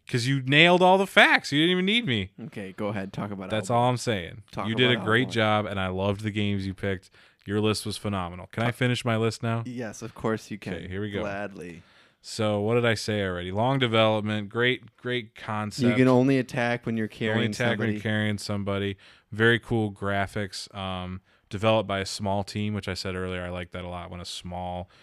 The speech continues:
Speaker 1: team just creates something huge and really, really cool. Um, the characters are really funny. Um, there's this big, I can't remember the guys. I should have looked up the names, but there's this big pirate guy who you carry around. He's just got, like, really funny one-liners. There's no voice acting. It's just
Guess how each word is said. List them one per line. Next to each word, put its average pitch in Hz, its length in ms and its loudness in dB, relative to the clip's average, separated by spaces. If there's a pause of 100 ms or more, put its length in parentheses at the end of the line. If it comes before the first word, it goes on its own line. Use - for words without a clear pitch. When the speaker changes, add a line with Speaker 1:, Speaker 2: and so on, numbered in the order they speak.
(220)
Speaker 1:
team 90 300 -8
just 85 140 -12
creates 85 280 -12
something 85 260 -12
huge 113 400 -2
and 92 120 -4
really, 95 160 -4
really 87 240 -8
cool. 101 340 -4 (420)
Um, 104 220 -2
the - 60 -12
characters 120 480 4
are 123 80 2
really 120 180 2
funny. 120 380 -2 (1080)
Um, 95 200 -2
there's 92 200 -4
this 90 100 -8
big, 98 400 -2
I - 380 -20
can't 113 120 -8
remember 98 120 -6
the 87 80 -8
guys. 87 180 -8
I 95 40 -14
should 95 140 -10
have 92 80 -8
looked 87 120 -12
up 92 100 -8
the - 80 -16
names, 87 200 -10
but 90 140 -10
there's 95 200 -2
this 95 140 -6
big 101 400 -4
pirate 95 460 -6
guy 87 400 -8 (380)
who 104 100 -8
you 98 80 -6
carry 95 280 -4
around. 92 240 -2
He's 92 160 -6
just 90 160 -8
got, 87 160 -8
like, 90 160 -10
really 92 180 -8
funny 92 300 -10
one-liners. 90 600 -6
There's 104 120 -2
no 113 140 2
voice 98 320 -2
acting. 95 320 -8
It's 92 120 -10
just - 280 -16